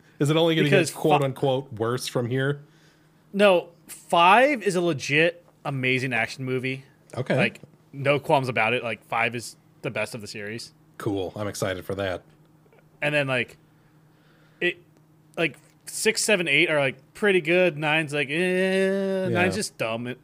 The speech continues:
Speaker 2: like, but I think it's a dumb I appreciate.
Speaker 1: Sure. Where it's like, "This is stupid. It's not done very well," but there's some, like, ideas in there that, like, y-,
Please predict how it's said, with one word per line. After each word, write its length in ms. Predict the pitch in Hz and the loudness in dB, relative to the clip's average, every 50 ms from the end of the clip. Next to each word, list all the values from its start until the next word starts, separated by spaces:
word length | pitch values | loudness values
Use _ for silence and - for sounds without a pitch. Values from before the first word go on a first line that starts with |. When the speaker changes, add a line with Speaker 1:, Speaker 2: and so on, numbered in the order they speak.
| _ _ _ | _ _ _
Speaker 2:
like, 280 | 139 120 107 - - _ _ _ _ _ _ _ _ _ _ | -8 -8 -8 -10 -12 _ _ _ _ _ _ _ _ _ _
but 140 | - - 156 | 0 2 2
I 80 | 160 | 2
think 240 | 151 180 170 165 - _ _ _ _ _ - | 2 2 -2 -2 -4 _ _ _ _ _ -18
it's 120 | 139 - 143 | -16 -14 -14
a 40 | 123 | -14
dumb 300 | 107 - 135 131 135 135 | -8 -4 -4 -4 -2 -4
I 100 | 117 107 | -4 -6
appreciate. 600 | 101 - - - 117 107 - - 131 123 123 - - - _ _ _ _ _ _ - _ _ _ | -6 -8 -10 -14 -14 -12 -8 -6 -6 -6 -6 -6 -10 -20 _ _ _ _ _ _ -20 _ _ _
Speaker 1:
Sure. 420 | - - 143 120 98 90 82 - - | 0 0 2 2 2 -2 -6 -10 -8
Where 120 | - 107 107 | -6 -6 -6
it's 120 | - - | -4 -4
like, 300 | 120 107 101 101 - - | -4 -4 -4 -6 -8 -4
"This 200 | - 180 160 147 | -4 -4 -2 -2
is 120 | 175 147 | -4 -6
stupid. 580 | - - 143 135 127 - 135 127 127 127 123 117 - - _ _ _ _ _ _ | -4 -2 -2 -2 0 -2 -2 -2 -2 -4 -6 -10 -16 -20 _ _ _ _ _ _
It's 180 | - - - | -20 -8 -2
not 240 | 147 143 143 120 104 | -2 0 0 0 -2
done 220 | 135 123 120 113 | -4 -2 -2 -2
very 180 | 110 117 110 110 | -2 -2 -2 -2
well," 240 | 107 107 104 104 104 | -2 -2 -2 -4 -4
but 120 | - - - | -6 -6 -6
there's 180 | 107 104 98 | -6 -8 -6
some, 100 | - 107 | -6 -4
like, 200 | 104 101 95 - - - _ _ _ _ _ _ | -4 -4 -6 -8 -14 -20 _ _ _ _ _ _
ideas 400 | 110 107 104 107 107 110 110 104 | -8 -6 -6 -4 -4 -4 -4 -4
in 100 | 107 104 | -6 -6
there 220 | 104 104 104 104 101 | -4 -4 -4 -4 -4
that, 100 | 101 95 | -4 -4
like, 180 | 95 90 90 - _ 131 | -6 -8 -8 -10 _ -18
y-, 200 | 110 101 98 101 | -16 -14 -14 -16